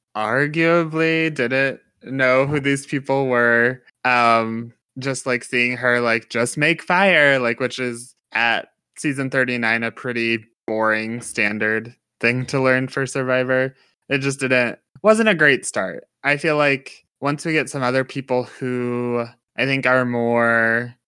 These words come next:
dynamic in the game get in there, I think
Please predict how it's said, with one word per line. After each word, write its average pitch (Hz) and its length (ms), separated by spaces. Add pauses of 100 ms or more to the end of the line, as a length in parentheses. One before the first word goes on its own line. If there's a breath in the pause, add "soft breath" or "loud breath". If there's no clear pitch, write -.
dynamic 117 560
in 165 80
the 165 100
game 165 440 (240)
get 147 160
in 147 140
there, 143 180
I 117 100
think 113 460